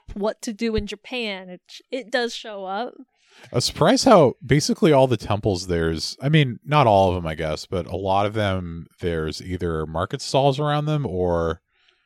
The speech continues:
Speaker 2: like, vendors inside of it,
Speaker 1: Mm,
Speaker 2: which I
Speaker 1: yeah.
Speaker 2: thought was a little surprising.
Speaker 1: Uh, yeah, I guess so. I, I guess I wasn't surprised by it.
Speaker 2: I mean,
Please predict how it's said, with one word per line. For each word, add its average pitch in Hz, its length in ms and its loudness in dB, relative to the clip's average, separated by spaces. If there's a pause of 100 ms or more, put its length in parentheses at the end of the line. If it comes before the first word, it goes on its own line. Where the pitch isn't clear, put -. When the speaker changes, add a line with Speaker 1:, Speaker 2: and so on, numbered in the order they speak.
(240)
Speaker 2:
like, 80 180 -2
vendors 92 480 -2
inside 82 380 -6
of 98 100 -4
it, 117 200 0 (220)
Speaker 1:
Mm, 214 500 -10 (140)
Speaker 2:
which - 120 -8
I 107 60 -2
Speaker 1:
yeah. - 100 0
Speaker 2:
thought 107 120 2
was 101 120 -2
a 110 40 -4
little 101 120 -2
surprising. 110 600 -6 (1400)
Speaker 1:
Uh, 262 340 -2 (2000)
yeah, 349 220 2
I 339 100 -2
guess 403 200 -8
so. 226 460 -4 (460)
I, 320 180 -10
I 302 100 -8
guess 392 240 -10
I 415 60 -4
wasn't 285 300 -6
surprised 190 480 -10
by 190 160 -6
it. 202 280 -8
Speaker 2:
I 135 80 -2
mean, 143 100 4